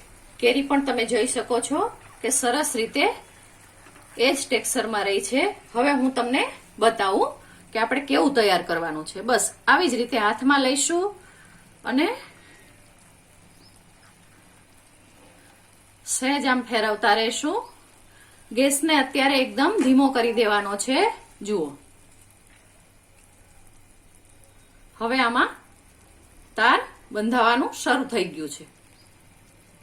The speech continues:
જુઓ, સહેજ સહેજ તાર આવવા માંડ્યો છે. તો હજુ આપણે એક મિનિટ માટે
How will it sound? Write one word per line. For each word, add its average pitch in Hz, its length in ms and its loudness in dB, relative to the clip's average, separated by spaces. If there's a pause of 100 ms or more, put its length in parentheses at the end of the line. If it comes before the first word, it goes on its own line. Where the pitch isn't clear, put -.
(1500)
જુઓ, 190 200 -4 (320)
સહેજ 285 420 -2 (140)
સહેજ 269 320 0 (3750)
તાર 226 220 0 (260)
આવવા 226 260 2
માંડ્યો 190 380 -4
છે. 277 100 -2 (140)
તો 370 140 -4
હજુ 262 260 4
આપણે 285 240 2 (160)
એક 349 80 -6 (120)
મિનિટ 262 300 2
માટે 226 200 -4